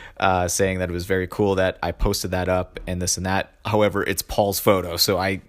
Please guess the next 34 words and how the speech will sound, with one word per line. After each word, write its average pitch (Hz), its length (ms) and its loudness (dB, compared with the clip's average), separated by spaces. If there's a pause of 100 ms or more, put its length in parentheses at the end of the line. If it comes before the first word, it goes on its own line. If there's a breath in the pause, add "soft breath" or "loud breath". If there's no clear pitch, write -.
(100)
kinda 98 220 -4
feel 95 220 -2
weird 90 360 -4
just 87 220 -6
shouting 87 400 -2
out 90 300 -2
someone's 87 300 -4
photo 85 260 -2
I 82 100 -6
was 90 180 -8
excited 87 380 -2
about. 82 300 -6 (500 loud breath)
Um, 87 480 2 (300)
still 90 240 2
am 87 100 -4
excited 87 320 -4
about. 85 260 -4 (460 loud breath)
And, 113 400 0 (760)
uh, 95 200 -2
we 110 140 -2
got 135 220 0
to - 120 0
actually 110 320 0
talking, 107 440 -2
Jeremy 95 340 -2
and 90 100 0
I, 107 300 -2
and 101 600 -2
I 101 160 2
was 98 240 -2
very 98 360 0
much 95 280 -2
interested 95 680 -4
in, 92 540 -4